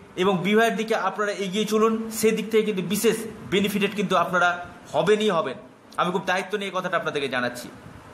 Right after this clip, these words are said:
দেখুন, এর পাশাপাশি বৃহস্পতি আমাদের কি যে জ্ঞান, বুদ্ধি, ধার্মিক জিনিস, সেই বৃহস্পতি সক্ষেত্রিক, অর্থাৎ আপনাদের জ্ঞান, বুদ্ধি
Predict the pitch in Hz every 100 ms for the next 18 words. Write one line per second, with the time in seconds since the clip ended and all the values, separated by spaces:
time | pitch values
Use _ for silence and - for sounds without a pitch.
0 | - - - - - - - - - -
1 | 208 190 165 - - - - - 214 220
2 | 214 240 240 240 247 240 - - - -
3 | 131 220 240 247 247 240 240 226 233 226
4 | 226 185 - 190 202 208 208 196 151 196
5 | 165 190 208 202 - - - - - -
6 | - - 175 202 214 - - - - 156
7 | 190 196 - - - - - 208 240 190
8 | 233 226 214 233 226 208 208 208 214 220
9 | 175 147 - - - - 156 185 208 175
10 | - 185 190 220 214 160 - 208 190 135
11 | - - - 127 202 - 208 143